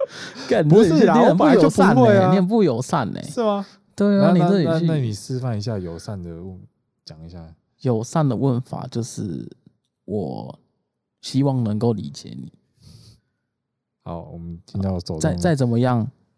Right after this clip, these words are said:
Speaker 2: 嘿。
Speaker 1: 我还是两个字，我尊重。
Speaker 2: 尊重。
Speaker 1: 我尊重。
Speaker 2: 尊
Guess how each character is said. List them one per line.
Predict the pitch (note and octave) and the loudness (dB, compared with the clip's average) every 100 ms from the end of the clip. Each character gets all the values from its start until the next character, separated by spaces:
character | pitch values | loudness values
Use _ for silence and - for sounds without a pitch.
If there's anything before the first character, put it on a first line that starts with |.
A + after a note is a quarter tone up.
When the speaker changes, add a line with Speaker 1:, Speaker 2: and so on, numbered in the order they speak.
| _ | _
Speaker 2:
嘿。 | - | -4
Speaker 1:
我 | A#2 | 0
还 | A2 | 0
是 | A2+ | 0
两 | B2+ A2 | -2 -2
个 | - | -10
字， | - - - | -14 -16 -18
我 | |
尊 | A#2 G#2+ G2+ | -12 -10 -8
重。 | - F2 - _ _ _ _ _ - - _ _ | -10 -12 -16 _ _ _ _ _ -20 -20 _ _
Speaker 2:
尊 | B2+ B2 B2 | -2 -2 -4
重。 | C3 - - B2+ | -8 -8 -8 -4
Speaker 1:
我 | G#2+ | -2
尊 | A#2 G#2+ | -2 -4
重。 | A2 D3+ _ | -6 -10 _
Speaker 2:
尊 | _ D#2 | _ -20